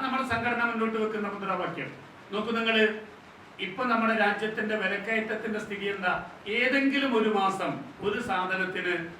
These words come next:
ക്രമാതീതമായി വില വർദ്ധിക്കും. ഈ മാസം തക്കാളിയാണെങ്കിൽ അടുത്ത മാസം, മാസം സവാള, അതിനപ്പുറത്തെ മാസം മുളക്.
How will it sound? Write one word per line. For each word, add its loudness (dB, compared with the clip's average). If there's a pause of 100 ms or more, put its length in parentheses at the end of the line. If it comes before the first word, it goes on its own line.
(160)
ക്രമാതീതമായി 0
വില -2
വർദ്ധിക്കും. -10 (1500)
ഈ -4
മാസം 0
തക്കാളിയാണെങ്കിൽ 2 (540)
അടുത്ത -2 (120)
മാസം, -2 (180)
മാസം 2 (120)
സവാള, 2 (2000)
അതിനപ്പുറത്തെ 4
മാസം 4 (220)
മുളക്. 0